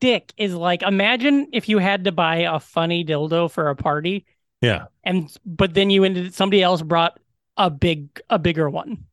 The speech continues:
Speaker 2: Oh, yeah.
Speaker 1: That's his cock. Um, I feel like there's a lot of players that have that in the game. Uh, and as I always say, hate the game, not the players.
Speaker 2: Well, they do call him Mister Big Chest. Maybe that's, uh,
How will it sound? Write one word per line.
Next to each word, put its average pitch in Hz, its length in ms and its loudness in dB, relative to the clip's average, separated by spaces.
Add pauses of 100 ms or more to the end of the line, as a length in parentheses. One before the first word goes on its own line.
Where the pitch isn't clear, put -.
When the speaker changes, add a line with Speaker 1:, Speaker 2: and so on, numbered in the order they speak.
(500)
Speaker 2:
Oh, 135 80 2
yeah. 131 200 2
Speaker 1:
That's 185 200 -2
his 170 240 -2
cock. - 460 -4 (880)
Um, 202 840 2 (320)
I 202 100 -2
feel 233 120 2
like 254 120 4
there's 214 140 4
a 196 60 2
lot 160 180 2
of 151 60 -4
players 131 340 -6
that 131 100 -8
have 123 220 -8
that 127 240 -14
in 165 140 -10
the 143 60 -10
game. 143 180 -10 (460)
Uh, 190 60 -10
and 185 360 -4
as 214 160 0
I 220 120 2
always 220 160 -2
say, 277 140 0
hate 202 220 -4
the 196 400 -2
game, 220 200 -4
not 143 140 -12
the - 60 -20
players. - 380 -18 (180)
Speaker 2:
Well, 143 260 4
they 120 200 2
do 151 120 6
call 175 240 4
him 143 80 4
Mister 147 240 4
Big 120 340 0
Chest. 87 560 -4
Maybe 117 280 0
that's, 110 420 0
uh, 95 380 2